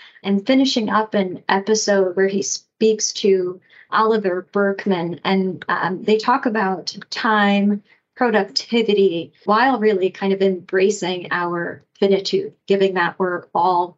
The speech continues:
mortal beings. And how do you kind of get what you want to get done, or even reframing to say, is what you hope to accomplish even possible? So anyway, I've, I've found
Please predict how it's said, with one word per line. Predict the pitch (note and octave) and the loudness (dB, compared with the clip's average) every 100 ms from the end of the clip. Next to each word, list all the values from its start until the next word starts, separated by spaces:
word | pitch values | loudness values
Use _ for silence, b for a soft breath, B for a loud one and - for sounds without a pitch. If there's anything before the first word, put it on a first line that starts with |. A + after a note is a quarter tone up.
| _ | _
mortal | G#3 A3 G#3 G3 G3 | 2 4 4 0 -2
beings. | - F#3+ E3 C3 D3+ | 0 0 0 -2 -6
And | F3+ C3+ | -8 -8
how | - G#3 | -4 0
do | A3+ | 2
you | G#3 G3+ | 2 2
kind | G3 G#3 F3+ | 0 -2 -2
of | E3 _ b b _ _ _ | -4 _ b b _ _ _
get | - A3+ - | 0 0 0
what | G#3+ G#3 | -2 0
you | G#3 | 0
want | G3 G3+ - | 0 -2 -4
to | - G3 E3+ - - | -2 0 0 -4 -2
get | G#3 G3+ | -2 0
done, | G#3+ A3+ - F#3+ F#3+ | 0 0 -2 -4 -4
or | G#3 C4 G3+ | 0 2 2
even | G3 G#3+ G3 F3+ | 2 0 -2 -2
reframing | G3 G3 - B3+ B3 E3+ F#3 | -2 -2 0 2 2 0 -4
to | F#3 | -4
say, | F#3 F#3+ F3+ E3+ b b b | -2 -2 -2 -4 b b b
is | B3+ C#4+ A3 | 0 2 0
what | G#3 | 0
you | G3+ G3+ F3 - | 2 0 0 -4
hope | - A3 - | -2 -2 -2
to | F#3+ | -6
accomplish | D#3 - A3+ G#3 - F#3+ - - - | -6 -4 -4 -4 -6 -6 -8 -8 -2
even | G#3+ F#3+ F#3 F#3 b b _ | 0 0 -2 -6 b b _
possible? | F3+ E3+ - G2+ - - B B - | -4 -4 -4 -10 -12 -16 B B -8
So | - B3 | -2 2
anyway, | C#4+ G#3+ | 2 2
I've, | G3 A3 A3 | 2 0 0
I've | G#3+ A3 | -2 -2
found | - G#3 G#3 G#3 G3 | -4 -2 -2 -4 -6